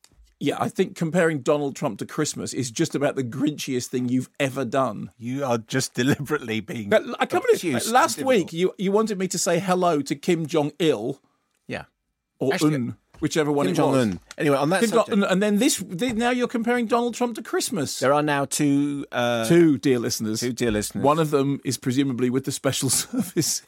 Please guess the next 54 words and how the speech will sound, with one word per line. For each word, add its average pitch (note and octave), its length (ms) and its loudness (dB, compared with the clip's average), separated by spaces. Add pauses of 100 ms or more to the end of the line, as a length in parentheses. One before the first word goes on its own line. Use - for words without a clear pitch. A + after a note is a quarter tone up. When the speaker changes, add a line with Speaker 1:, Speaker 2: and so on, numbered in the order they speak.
(400)
Speaker 2:
Dear E3+ 200 -2
Cool D3 280 -2
and B2+ 120 0
Runnings, G#2 400 -4
this A#2 160 -8
is, A2+ 200 -6 (120)
uh, G#2+ 260 -6 (100)
Speaker 1:
Go C#3 140 -2
on. - 240 -6
Speaker 2:
Ben A2 160 -6
Harwood. A2+ 420 -6
I've G#2+ 120 -6
got G#2+ 160 -10
three G3 220 -4
things A#2+ 280 -2
to A2+ 100 -4
thank A2 280 -6
you F#2+ 80 -10
for. F2 200 -10
First, A#2+ 540 -2
Speaker 1:
The - 60 -4
fact C3 240 0
that A2 100 -4
Donald B2+ 280 2
Trump A#2+ 260 0
isn't A#2+ 240 -2
going A2 180 0
to G#2+ 80 -8
be A2+ 100 0
the G#2+ 100 -4
candidate. B2+ 640 0
Speaker 2:
Eye B2+ 160 0
in B2 100 -2
the B2 60 -2
Sky. A2+ 480 -4 (100)
I A2+ 180 0
was A2+ 360 0
on B2 160 0
the A2+ 80 0
fence, D3+ 320 -6
but A2+ 160 -4
your A2 280 -2
Wittitany A#2 640 -4
reviews, A2 640 -4
uh, A2 160 -4
persuaded G#2+ 480 -2
us G#2+ 140 -2
to - 80 -10
go, B2 160 0
and C3 80 0
I'm G#2 80 -2
glad G#2 200 -4
we F#2+ 100 -6
did. C#3 200 -6